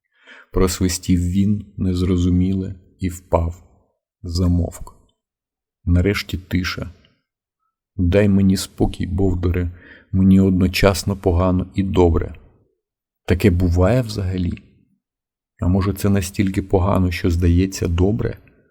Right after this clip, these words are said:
Чи не так погано, що трохи і добре, бо випив?» Сучі гвинтокрили. Міксером по мозку. Вилаявся вголос і раптово замовк. Далечінь обізвалася гудком.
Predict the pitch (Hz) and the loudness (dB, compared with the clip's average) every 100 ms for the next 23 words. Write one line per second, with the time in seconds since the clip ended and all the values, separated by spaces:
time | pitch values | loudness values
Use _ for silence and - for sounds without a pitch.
0 | _ _ _ _ - - 101 98 98 101 | _ _ _ _ -12 -2 0 0 -2 -6
1 | - 104 101 107 92 87 90 98 95 - | 0 0 2 2 0 0 -4 0 -2 0
2 | 92 95 107 110 85 - - 90 90 104 | -4 -2 2 2 2 -4 -6 -4 -2 0
3 | 95 90 - - - _ _ _ _ _ | -2 -2 -8 -8 -20 _ _ _ _ _
4 | _ _ - - 85 - 92 80 90 87 | _ _ -6 -2 -2 -2 -8 -6 -4 -4
5 | 92 90 85 85 85 82 - _ _ _ | -4 -4 0 2 2 -2 -8 _ _ _
6 | _ _ _ _ 90 92 92 85 - 90 | _ _ _ _ 2 4 4 2 -4 0
7 | 87 87 95 90 87 85 - 78 - _ | 0 0 0 2 2 0 -4 -14 -14 _
8 | _ _ _ - 85 98 92 87 90 - | _ _ _ -8 -2 0 2 0 -2 -2
9 | 90 85 82 107 113 110 - 85 85 - | 0 0 2 0 0 -2 -4 -4 -4 -4
10 | - 85 85 85 85 87 92 - - - | -4 0 0 0 0 -2 -6 -16 -20 -20
11 | _ _ _ _ _ _ _ _ _ _ | _ _ _ _ _ _ _ _ _ _
12 | - 85 85 87 - 113 - 101 90 87 | -4 0 2 0 0 -2 0 -4 -2 -2
13 | 90 92 92 85 87 80 87 - - 58 | 2 2 0 -2 -2 -2 -4 -10 -12 -10
14 | 87 | -10